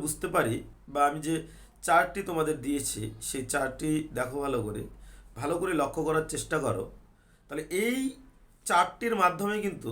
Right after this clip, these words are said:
তোমরা সংজ্ঞা মুখস্থ করতে পারবে। পরীক্ষায় প্রশ্ন হতে পারে যে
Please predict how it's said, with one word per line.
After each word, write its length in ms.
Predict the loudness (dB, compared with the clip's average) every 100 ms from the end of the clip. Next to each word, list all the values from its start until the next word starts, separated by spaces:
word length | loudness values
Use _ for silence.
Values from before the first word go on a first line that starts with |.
| -8 -2
তোমরা 220 | 0 0
সংজ্ঞা 320 | -2 -4 -4
মুখস্থ 320 | -2 -4 -6 -6
করতে 200 | -8 -8 -10
পারবে। 240 | -10 -12 -16 -18 -20 _ _ _ _
পরীক্ষায় 320 | -8 -2 0 2
প্রশ্ন 240 | 0 -2 0
হতে 140 | 0 2
পারে 200 | 0 0
যে 80 | 0